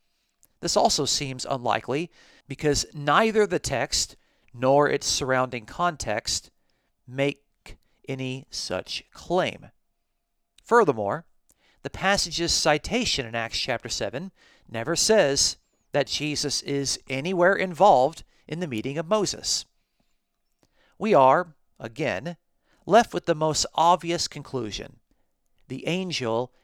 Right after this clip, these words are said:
is a messenger who represents Yahweh fully.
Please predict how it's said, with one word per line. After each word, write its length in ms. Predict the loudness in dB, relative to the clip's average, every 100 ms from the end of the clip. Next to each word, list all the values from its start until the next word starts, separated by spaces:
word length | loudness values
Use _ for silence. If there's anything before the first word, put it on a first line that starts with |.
| _
is 440 | -4 -2 0 -2 -4 _
a 180 | -4 -4
messenger 720 | -2 -2 -2 -4 -8 -10 -12 -20 _ _ _ _ _
who 180 | -6 2
represents 760 | 2 2 0 0 -2 -4 -6 -8
Yahweh 720 | -6 0 2 2 0 0 -4 -10 _ _
fully. 600 | -18 -6 -4 -4 -8